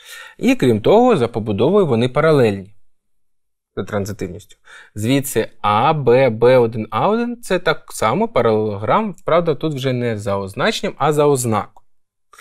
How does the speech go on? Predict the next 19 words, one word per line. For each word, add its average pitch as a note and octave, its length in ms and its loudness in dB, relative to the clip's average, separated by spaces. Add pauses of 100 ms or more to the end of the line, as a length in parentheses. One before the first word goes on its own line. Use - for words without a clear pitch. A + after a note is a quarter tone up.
(640)
Якщо D3 320 2
він D3+ 160 4
паралелограм, G#2 960 0 (600)
то A#3+ 120 2
ми C4 120 4
можемо F#3 240 2
записати D#3 420 0
для C3 120 0
його B2 200 0
сторін A#3+ 520 -4
протилежних, G#3 480 -2
що - 200 -2
А - 20 -2
Б B2+ 280 0
дорівнює D#3 500 -2
А A2+ 120 -2
один C3 300 -4
Б G2 120 -2
один. - 240 -12